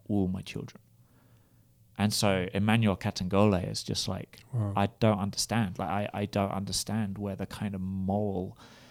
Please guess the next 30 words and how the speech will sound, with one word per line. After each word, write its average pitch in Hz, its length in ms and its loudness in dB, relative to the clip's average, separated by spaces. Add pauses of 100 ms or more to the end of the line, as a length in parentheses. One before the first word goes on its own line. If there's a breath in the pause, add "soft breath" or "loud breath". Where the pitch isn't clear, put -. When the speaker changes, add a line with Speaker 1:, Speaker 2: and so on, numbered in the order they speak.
(1300 loud breath)
Speaker 1:
wide, 107 680 4
Jesus-shaped 104 920 -2 (240)
vision 104 600 0 (100)
for - 180 -12
others. - 640 -6 (1040)
Like, 101 200 -8
where 110 300 -2
does 113 260 -2
the 98 80 -8
moral 98 420 -4
center 98 600 -4
come 98 300 -8
from 95 400 -12
for - 180 -12
you 95 220 -6
to - 140 -16
be 95 120 -6
able 95 260 -6
to - 120 -16
be - 120 -12
so - 360 -2
powerful - 640 -6 (260)
Speaker 2:
Mm-hmm. 104 400 0
Speaker 1:
in 98 100 -2
that 92 180 -4
moment 95 420 0 (540)
and 95 240 -6
make 101 240 -4
that - 180 -12
call?" 104 460 -2